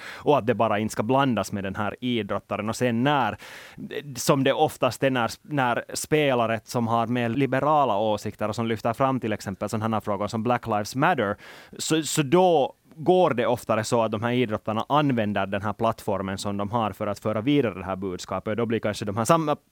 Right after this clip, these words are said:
personer som tycker att man ska hålla en, en privatperson och en idrottare på två olika ställen, så tycker jag sen att det här inte är okej. Och det, det tycker jag absolut att det är ett jättestort tema. Jag tycker att det är väldigt iögonfallande, inte bara i U S A utan också i Finland. För nu har vi ju såna idrottare här också.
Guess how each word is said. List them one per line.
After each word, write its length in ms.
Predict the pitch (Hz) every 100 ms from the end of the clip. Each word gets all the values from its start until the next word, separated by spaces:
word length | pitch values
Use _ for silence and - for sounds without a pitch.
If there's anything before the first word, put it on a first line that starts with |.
| -
personer 420 | 143 135 135 123
som 120 | 123
tycker 260 | 143 - 120
att 80 |
man 120 | 113 110
ska 120 | 110
hålla 360 | 127 120 110
en, 140 | 107 107 - _
en 160 | 127
privatperson 800 | 101 131 139 127 - 113 - 110
och 60 | 107
en 60 |
idrottare 500 | 131 123 107 - 104
på 120 | 107 110
två 360 | 123 117 101 135
olika 380 | 120 104 101
ställen, 540 | 120 - 160 139 104 92
så 120 | 101
tycker 240 | 107 -
jag 60 | 101
sen 120 | 101
att 80 | 98
det 80 | 101
här 300 | 117 110 98
inte 260 | 104 95
är 40 | 107
okej. 440 | 104 156 143 98
Och 60 | 104
det, 100 | 131 - -
det 100 | 180
tycker 220 | 240 180
jag 60 |
absolut 360 | 147 - 151 135
att 80 | 127
det 60 |
är 40 | 135
ett 60 |
jättestort 460 | 135 - 143 151 147
tema. 280 | 196 156 107
Jag 100 | 110
tycker 200 | 117 113
att 100 | 110
det 80 | 117
är 140 | 113 -
väldigt 440 | 127 135 135 127
iögonfallande, 760 | 143 190 170 117 101 110 113 127
inte 240 | 170 147
bara 360 | 135 190 247 170
i 60 |
U 120 | 117 107
S 180 | -
A 100 | 117
utan 220 | 117 127 123
också 240 | - 139
i 40 |
Finland. 480 | 139 220 220 120 101
För 100 | 131
nu 80 | 143
har 200 | 190 220
vi 80 | 151
ju 80 | 202
såna 260 | 165 131
idrottare 500 | 127 120 117 - 113
här 300 | 110 139 135
också. 380 | 233 - - 107